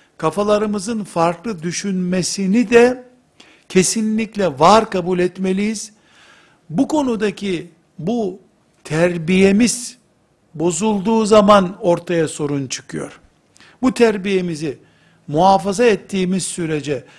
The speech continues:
ümmeti Muhammed'in içinde farklılık olmasında bir sıkıntı yoktur. Ama şimdi Hud suresinin ayetine tekrar dönüyoruz. Yani bu rengarenklilikte bir sıkıntı yok. Bu ümmeti Allah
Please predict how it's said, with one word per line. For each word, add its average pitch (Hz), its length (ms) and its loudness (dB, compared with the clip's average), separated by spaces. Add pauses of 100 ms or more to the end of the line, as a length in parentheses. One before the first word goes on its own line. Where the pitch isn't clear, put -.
(300)
ümmeti 185 420 -2
Muhammed'in 196 580 -2
içinde 196 500 -6
farklılık 202 800 -4
olmasında 175 880 0 (160)
bir 190 140 0
sıkıntı 165 520 -8
yoktur. - 480 -8 (420)
Ama 151 420 2 (920)
şimdi 214 380 -4
Hud 185 240 -4
suresinin 190 640 -2
ayetine 165 600 0
tekrar 156 480 -2
dönüyoruz. 120 640 -10 (720)
Yani 139 260 -4
bu 185 120 2
rengarenklilikte 202 1200 0
bir 185 60 -8
sıkıntı 180 500 -6
yok. - 420 2 (840)
Bu 220 200 0
ümmeti 190 340 0
Allah 180 480 0